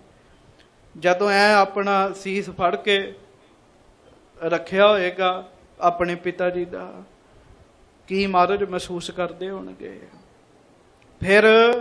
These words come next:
ਪਾਲਕੀ ਸਾਹਿਬ ਵਿੱਚ ਸੀਸ ਰੱਖ ਕੇ ਬੜੀ ਵੱਡੀ ਯਾਤਰਾ ਕੀਰਤਪੁਰ ਸਾਹਿਬ ਦੀ ਧਰਤੀ ਤੋਂ ਅਨੰਦਪੁਰ ਸਾਹਿਬ ਪਹੁੰਚ ਰਹੀ ਹੈ। ਸੰਗਤਾਂ ਰਸਤੇ ਵਿੱਚ ਵਾਹਿਗੁਰੂ ਜੀ ਦਾ ਨਾਮ ਜਪ ਰਹੀਆਂ,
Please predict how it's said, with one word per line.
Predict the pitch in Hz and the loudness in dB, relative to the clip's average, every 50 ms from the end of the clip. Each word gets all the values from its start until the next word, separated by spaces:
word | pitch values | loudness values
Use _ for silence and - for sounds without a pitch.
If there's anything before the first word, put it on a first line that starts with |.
| - - - - - - - - _ _ - | -4 -10 -16 -20 -20 -20 -20 -20 _ _ 2
ਪਾਲਕੀ | 180 170 170 175 175 175 175 190 180 175 | 6 6 8 8 6 4 0 -4 -4 -4
ਸਾਹਿਬ | 175 180 170 170 175 180 | -4 -2 -2 -2 -2 -4
ਵਿੱਚ | 175 170 175 170 185 | -4 -6 -6 -8 -8
ਸੀਸ | 170 - 175 165 165 170 170 | -12 -10 -8 -8 -8 -8 -8
ਰੱਖ | 175 160 160 160 156 156 | -6 -4 -4 -4 -4 -6
ਕੇ | 160 - - 175 175 | -10 -8 -6 -4 -4
ਬੜੀ | 165 160 160 175 180 196 214 208 | -4 -2 0 2 4 4 4 4
ਵੱਡੀ | 180 160 175 175 175 - 226 233 233 | 4 2 0 0 0 0 0 0 0
ਯਾਤਰਾ | 202 208 190 185 185 - 185 180 180 175 175 175 180 - - - _ _ _ _ _ - | 2 2 2 0 0 -2 -2 -2 0 0 0 -2 -6 -10 -16 -20 _ _ _ _ _ -6
ਕੀਰਤਪੁਰ | - 185 185 180 185 180 - 180 - - 180 170 | -2 0 0 2 0 -2 -4 -6 -8 -6 -8 -8
ਸਾਹਿਬ | 160 - 175 175 175 180 180 175 | -6 -4 -2 0 0 0 -2 -4
ਦੀ | 185 180 | -6 -6
ਧਰਤੀ | 180 - 185 175 160 - - 170 | -4 -2 -4 -4 -4 -4 -8 -8
ਤੋਂ | 165 170 175 180 180 | -8 -4 -2 -2 0
ਅਨੰਦਪੁਰ | 175 175 175 175 170 170 170 180 175 | 0 0 -2 -2 -2 -4 -8 -8 -8
ਸਾਹਿਬ | 165 - - 165 160 160 175 | -8 -6 -6 -6 -6 -6 -6
ਪਹੁੰਚ | 165 - 160 156 165 170 - 165 | -8 -8 -8 -8 -8 -10 -10 -10
ਰਹੀ | 160 165 160 165 170 165 | -10 -10 -10 -10 -10 -8
ਹੈ। | 165 160 165 165 - - - - - - - - - | -8 -8 -10 -12 -14 -20 -20 -20 -20 -20 -20 -18 -6
ਸੰਗਤਾਂ | - - 190 190 190 202 202 - 208 202 202 190 | 0 2 2 4 4 2 2 2 2 2 4 4
ਰਸਤੇ | 185 180 180 - - 208 202 202 | 4 2 2 2 0 2 2 2
ਵਿੱਚ | 196 185 185 185 190 | 2 0 -2 -2 -4
ਵਾਹਿਗੁਰੂ | 170 170 170 165 160 165 165 180 175 175 | -2 0 0 0 0 -2 -6 -6 -6 -4
ਜੀ | 160 170 170 | -2 -2 -2
ਦਾ | 170 170 170 170 | -2 -2 -4 -4
ਨਾਮ | 170 165 160 160 165 175 170 | -4 -4 -4 -6 -6 -8 -8
ਜਪ | 165 165 160 165 165 | -8 -8 -8 -6 -8
ਰਹੀਆਂ, | 160 160 170 165 170 170 170 165 165 | -8 -8 -10 -10 -8 -6 -6 -6 -8